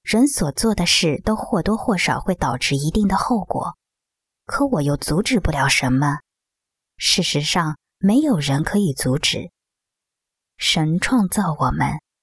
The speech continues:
并让我们有自由选择做适合自己事情的能力，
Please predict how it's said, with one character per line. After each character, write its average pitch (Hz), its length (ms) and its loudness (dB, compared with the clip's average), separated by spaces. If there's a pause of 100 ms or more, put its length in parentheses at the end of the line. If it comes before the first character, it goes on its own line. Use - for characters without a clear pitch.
(160)
并 262 200 4
让 240 260 2
我 135 100 0
们 135 260 0
有 139 120 -2
自 - 240 0
由 175 160 2
选 127 320 0
择 131 360 0 (200)
做 190 240 2
适 - 260 0
合 175 220 -2
自 220 180 0
己 139 180 -2
事 - 260 0
情 - 220 -2
的 139 120 -2
能 135 300 0
力， 196 260 -2